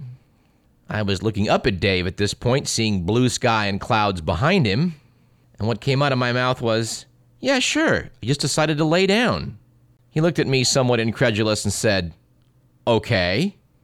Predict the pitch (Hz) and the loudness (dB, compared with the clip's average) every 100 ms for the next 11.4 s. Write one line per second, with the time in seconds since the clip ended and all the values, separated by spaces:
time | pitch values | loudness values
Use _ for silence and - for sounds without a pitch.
0 | _ 202 139 110 - 123 110 107 104 117 | _ 0 2 0 0 0 0 0 0 0
1 | 143 113 98 120 113 104 104 104 113 110 | 0 0 0 0 -2 -2 -4 0 2 2
2 | 107 117 135 139 - - 101 110 127 151 | 2 2 0 -4 -8 0 2 2 2 2
3 | 196 117 87 - - - - - - _ | 2 2 -2 -6 -8 -10 -14 -20 -20 _
4 | 127 170 220 185 156 - 127 120 143 120 | -6 -2 0 2 0 0 0 4 4 2
5 | 101 101 92 - 110 101 135 135 107 127 | 0 -2 -4 -2 -4 0 0 0 0 0
6 | 113 95 - 101 127 123 110 107 104 - | 0 -2 -6 0 2 2 0 -2 -2 0
7 | 139 95 95 107 - 104 98 117 120 107 | 0 0 -2 -6 -4 -4 0 -2 0 -2
8 | 104 95 - 107 90 80 110 123 120 104 | -2 -4 -4 -2 -2 -2 0 0 0 -2
9 | 85 80 78 - 82 107 - _ _ _ | -2 -2 -4 -4 -4 -4 -8 _ _ _
10 | _ _ _ _ _ _ 110 131 170 147 | _ _ _ _ _ _ -2 2 2 2
11 | 131 120 110 104 | 2 0 -2 -4